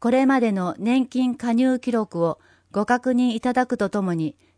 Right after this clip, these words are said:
年金制度に対する理解を深めていただくことを目的として、年金加入期間や保険料納付の実績などの年金に関する情報を定期的に日本年金機構より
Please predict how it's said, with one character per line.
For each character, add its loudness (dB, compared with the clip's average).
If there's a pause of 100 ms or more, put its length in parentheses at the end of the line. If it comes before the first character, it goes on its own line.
年 2
金 2
制 4
度 -2
に -4
対 -2
す -10
る -4
理 -4
解 -2
を -2
深 -4
め -4
て -6
い -8
た -6
だ 0
く -10
こ -4
と 0
を 0
目 -6
的 -8
と -8
し -14
て、 -8 (480)
年 0
金 -2
加 -4
入 2
期 -10
間 -4
や -6 (240)
保 -8
険 4
料 0
納 2
付 -4
の 0
実 -4
績 -2
な 2
ど -2
の -2
年 -2
金 -2
に -2
関 -4
す -10
る -6
情 0
報 -2
を 0 (320)
定 2
期 -20
的 -2
に -2 (420)
日 2
本 2
年 0
金 0
機 -12
構 2
よ 0
り 0